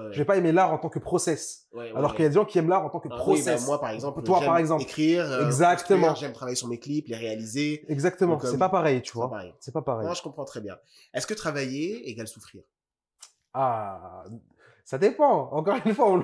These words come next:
Speaker 2: en arrive à la, si tu te lèves tous les matins, que t'es dégoûté d'aller travailler parce que t'aimes pas ce que tu fais, encore une fois, forcément,
Speaker 1: Mais tu fais
Speaker 2: tu
Speaker 1: beaucoup
Speaker 2: vas
Speaker 1: d'argent.
Speaker 2: souffrir.
Speaker 1: Mais tu fais beaucoup d'argent.
Speaker 2: Mais tu fais beaucoup d'argent.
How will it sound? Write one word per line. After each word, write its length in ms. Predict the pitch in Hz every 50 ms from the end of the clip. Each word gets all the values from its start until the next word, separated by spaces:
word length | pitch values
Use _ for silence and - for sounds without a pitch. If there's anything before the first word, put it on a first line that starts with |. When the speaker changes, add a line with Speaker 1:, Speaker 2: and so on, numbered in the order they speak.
| - 196
Speaker 2:
en 20 | 220
arrive 280 | 214 208 233 240 220
à 80 | 208 190
la, 180 | 190 175 165 - - - - _
si 140 | - - -
tu 100 | 196 175
te 80 | -
lèves 140 | 214 202 202
tous 100 | - 196
les 80 | 190 190
matins, 440 | 185 190 190 220 202 185 160 - - - _ _ _ _ _
que 80 | -
t'es 120 | _ 143 135
dégoûté 360 | 131 170 156 151 160 156 180
d'aller 180 | 147 151 151 147
travailler 320 | - - 156 160 170 160
parce 140 | - 135 -
que 60 | 131
t'aimes 160 | - 151 131
pas 100 | - 151
ce 80 | 139 -
que 60 | 143
tu 140 | - - 131
fais, 140 | - - 147
encore 220 | 120 110 117 117
une 100 | 117 113
fois, 380 | - 190 214 - - - _ _ _ _ _ _ _
forcément, 380 | - 123 120 214 233 269 269 208
Speaker 1:
Mais 20 |
tu 80 | - 156
fais 0 |
Speaker 2:
tu 0 |
Speaker 1:
beaucoup 40 | 143
Speaker 2:
vas 60 | 147
Speaker 1:
d'argent. 140 | 127 123 -
Speaker 2:
souffrir. 280 | - 226 185 160 - 107
Speaker 1:
Mais 60 | 107
tu 100 | 98 -
fais 80 | - 107
beaucoup 160 | 107 - 117
d'argent. 140 | 107 95 95
Speaker 2:
Mais 80 | 139 143
tu 100 | - 165
fais 100 | - 220
beaucoup 220 | 185 196 190 196 180
d'argent. 340 | 190 180 180 190 196 -